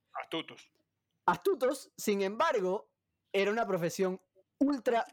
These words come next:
Speaker 2: ultra peligrosa y en verdad muchísimos hombres verdes terminaban muriéndose o sufriendo lesiones gravísimas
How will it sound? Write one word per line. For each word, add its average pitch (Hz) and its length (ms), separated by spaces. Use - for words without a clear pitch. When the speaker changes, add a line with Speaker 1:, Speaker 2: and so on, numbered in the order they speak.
Speaker 2:
ultra 277 640
peligrosa 170 600
y 180 120
en 175 80
verdad 170 300
muchísimos 220 880
hombres 196 280
verdes 196 300
terminaban 160 440
muriéndose 175 680
o 143 220
sufriendo 170 440
lesiones 180 480
gravísimas 156 840